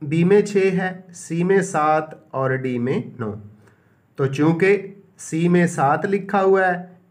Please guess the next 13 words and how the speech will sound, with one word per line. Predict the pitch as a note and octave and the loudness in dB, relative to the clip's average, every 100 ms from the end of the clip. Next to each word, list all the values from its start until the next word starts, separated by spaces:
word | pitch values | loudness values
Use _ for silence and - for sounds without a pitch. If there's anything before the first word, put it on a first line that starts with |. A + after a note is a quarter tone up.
| - | -6
इसलिए | F3 F3 E3+ D#3+ E3 D#3 | -4 -4 -4 -4 0 -2
सी | D3 - C#3+ C#3+ | -2 -6 -2 -2
को | C#3+ D3+ | 0 -2
हम | C#3 B2 A#2+ A#2+ D#3+ - - - _ _ _ _ _ | -2 -2 -2 -2 -4 -8 -20 -20 _ _ _ _ _
रेड | C3 C3+ D#3 E3+ G3+ | -2 2 2 0 0
कर | D#3+ B2+ | 0 0
देते | B2 C3+ C3+ C#3+ | 0 -2 -2 -2
हैं, | D#3 E3+ | 0 0
रेड | C3 B2 A#2+ | 0 -2 -2
सर्कल | B2+ A#2+ A2 - A#2 B2+ B3 - - _ _ B2 | -6 -8 -8 -10 -8 -6 -8 -10 -20 _ _ -6
लगा | A2+ A2 | -4 -2
देते | A2 A2+ C3+ | -4 -6 -4
हैं, | C#3 F#3 G#3+ - | -2 -2 -6 -12